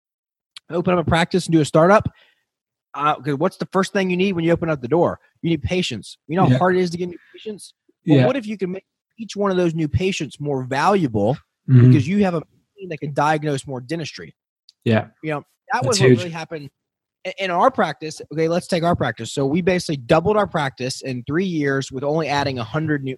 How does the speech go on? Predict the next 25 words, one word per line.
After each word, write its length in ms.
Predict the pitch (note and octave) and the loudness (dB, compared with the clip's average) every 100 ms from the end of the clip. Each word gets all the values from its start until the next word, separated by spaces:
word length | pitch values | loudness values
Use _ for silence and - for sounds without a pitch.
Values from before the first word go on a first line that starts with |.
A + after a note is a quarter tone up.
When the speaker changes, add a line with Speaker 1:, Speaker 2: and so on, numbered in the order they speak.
| - | -6
Speaker 1:
more 180 | C3 A#2+ | -6 -2
patients, 500 | A#2+ - - - - B2 | -4 -6 -14 -20 -12 -6
active 320 | C3+ - A#2+ | -6 -6 -12
patients. 460 | B2 F#2 - - - _ _ _ _ _ _ | -10 -12 -14 -20 -20 _ _ _ _ _ _
So 240 | - F3 - _ _ - | -2 -2 -2 _ _ -2
basically 360 | F#3+ C#4 - F3 | 2 2 2 0
what 180 | E3 D3 | 2 2
happened 340 | G#3 A3+ D#3+ | 0 -2 -2
was 260 | C3+ C3 B2 | -2 -2 -2
we 120 | C#3+ | -6
doubled 520 | A#2 A#2+ F#3+ G3 F3 | -6 0 2 2 0
the 40 | D3 | -2
amount 200 | C#3+ C3+ | -4 -6
of 40 | |
procedures 480 | A#2+ - A3 F#3+ C3+ | -8 -6 -4 -2 -2
we 60 | C3+ | -4
were 80 | A#2+ | -4
doing 400 | A#2+ D#3 C3+ B2 _ D3+ | -2 -2 -2 -8 _ -6
on 220 | G3+ G#3 | -4 -4
those 160 | B2+ | -4
patients 420 | - C3 A#2+ C3 - F3 | -4 -4 -6 -14 -10 2
Speaker 2:
Yeah. 240 | C3+ B2 | 6 6
Speaker 1:
because 180 | C#3 E3 | 4 -4
of 100 | B2 | -8
covid. 180 | D3+ | -10